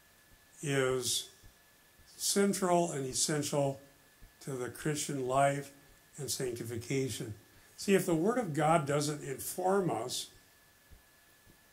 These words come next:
we'll never be sanctified, 'cause we'll just keep thinking like the world. We need this continual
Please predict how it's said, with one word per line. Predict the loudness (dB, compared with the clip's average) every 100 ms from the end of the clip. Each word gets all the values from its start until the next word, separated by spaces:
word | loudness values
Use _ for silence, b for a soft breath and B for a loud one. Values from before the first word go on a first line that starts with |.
| _ _
we'll | 0 2
never | 4 4
be | 4
sanctified, | 2 0 -2 -4 -8 -10 -18 -20 -20 _ _ -20 -20 -20 _ _ _ _ -20 -20 _ _ _ -20 -10
'cause | -2
we'll | 0
just | 2 0 -2
keep | -2
thinking | 2 2 2
like | 2 0
the | -2
world. | -4 -4 -4 -6 -18 -20 _ _ _ -20 _ -20 _ _ -20 -20 _ _ _ _ -20 -20 _ _ _ -6
We | 0
need | 2 2 2
this | 0 -2
continual | -2 -2 0 0 2 4 2 0